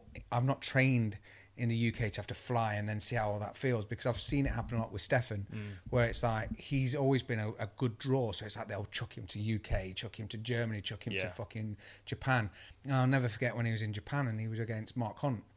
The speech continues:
Speaker 1: And I love both those guys, but I knew Stefan. I,
Speaker 2: Japan.
Speaker 1: I'd, I'd done Stefan's banner. Japan.
Speaker 2: <laughs>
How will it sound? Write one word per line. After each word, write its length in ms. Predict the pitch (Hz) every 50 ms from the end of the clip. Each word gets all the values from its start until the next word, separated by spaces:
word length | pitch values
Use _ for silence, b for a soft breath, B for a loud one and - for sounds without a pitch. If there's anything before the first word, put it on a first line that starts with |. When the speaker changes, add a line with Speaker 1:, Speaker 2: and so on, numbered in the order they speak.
| _ _ - -
Speaker 1:
And 100 | - 131
I 20 | 139
love 200 | 143 135 123 113
both 280 | - 135 143 143 - -
those 220 | 117 107 104 98
guys, 420 | - 107 101 92 87 87 90 - B B B B B B - -
but 160 | 143 135 - - -
I 80 | - 123
knew 220 | 131 139 143 139
Stefan. 320 | - - 110 - 143 147
I, 60 | 117 123
Speaker 2:
Japan. 300 | 156 160 175 175 170 156
Speaker 1:
I'd, 60 | 147
I'd 200 | 135 127 120 -
done 160 | - 160 156
Stefan's 380 | 135 - - 131 - 143 127 113
banner. 260 | - 147 139 135 110 -
Japan. 760 | - 98 113 113 - 107 113 117 117 117 113 113 113 113 123 117 -
Speaker 2:
<laughs> 140 | - 139